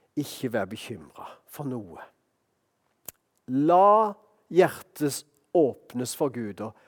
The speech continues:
la det komme fram alt du har på hjertet. Og så kan du takke for at Gud har hørt din bønn, og at han vil svare på din måte. Og hva er da resultatet av det? Jo, Guds fred.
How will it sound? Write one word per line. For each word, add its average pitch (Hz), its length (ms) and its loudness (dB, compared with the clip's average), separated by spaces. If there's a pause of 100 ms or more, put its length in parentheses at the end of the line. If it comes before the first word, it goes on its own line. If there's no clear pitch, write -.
(140)
la 208 240 6
det 330 120 -8
komme 208 280 2
fram - 300 0 (180)
alt 170 460 -2 (300)
du 156 120 -4
har 123 220 0
på 139 140 -6
hjertet. - 360 -12 (1700)
Og 147 80 -8
så - 100 -4
kan 147 160 -2
du 147 60 -2
takke - 560 -10
for 131 160 -2
at - 120 -6
Gud 113 200 -8
har 110 140 -6
hørt 113 260 -8
din 120 160 -6
bønn, 101 240 -6 (460)
og 156 100 2
at - 80 -8
han 165 140 4
vil 170 100 4
svare 135 560 2
på 160 160 -6
din 127 220 -6
måte. 113 420 -8 (1300)
Og 135 160 -12
hva 175 360 8
er 160 200 6
da 143 200 4
resultatet 143 680 -2
av 156 140 0
det? 214 180 -2 (680)
Jo, 113 160 -14
Guds 156 300 -2
fred. 113 380 -4